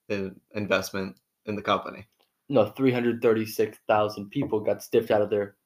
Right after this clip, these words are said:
Speaker 2: thousand dollar investment in the company.
Speaker 1: Oh, I see. I
Speaker 2: Yes.
Speaker 1: thought it was that much in money. Okay, that's the amount of people.
Speaker 2: I mean, technically it would be 'cause it is. Actually, no, never mind. It must have been way more.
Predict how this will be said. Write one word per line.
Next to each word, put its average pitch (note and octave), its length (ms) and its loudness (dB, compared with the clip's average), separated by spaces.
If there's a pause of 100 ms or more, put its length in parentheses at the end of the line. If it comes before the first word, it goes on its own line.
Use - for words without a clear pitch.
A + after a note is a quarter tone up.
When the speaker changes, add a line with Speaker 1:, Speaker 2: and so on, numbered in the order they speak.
Speaker 2:
thousand A#2+ 360 8
dollar G2+ 280 0
investment G2+ 440 -4
in - 60 -12
the - 80 -14
company. - 420 -12
Speaker 1:
Oh, A2 240 8
I G2 140 8
see. - 280 -10 (160)
I - 60 6
Speaker 2:
Yes. - 80 6
Speaker 1:
thought A#2+ 160 12
it G#2+ 40 12
was G#2 120 6
that G2 160 8
much F#2+ 180 -2
in F#2+ 140 -6
money. F#2+ 420 -4
Okay, - 260 -10
that's G2+ 280 2
the G#2+ 80 0
amount F#2 160 0
of - 80 -16
people. - 440 -10
Speaker 2:
I D#3+ 40 -6
mean, C#3+ 120 -2
technically E3 380 4
it G#2 80 0
would B2 160 2
be G#2 140 -2
'cause G#2+ 240 -2
it G#2+ 80 0
is. G#2+ 380 -2 (880)
Actually, G#2 480 -6
no, B2 140 4
never A2 200 4
mind. A2 180 2
It G2+ 40 0
must G#2 160 -2
have G#2+ 80 -20
been G2+ 100 -8
way G2+ 140 -4
more. G2+ 260 -4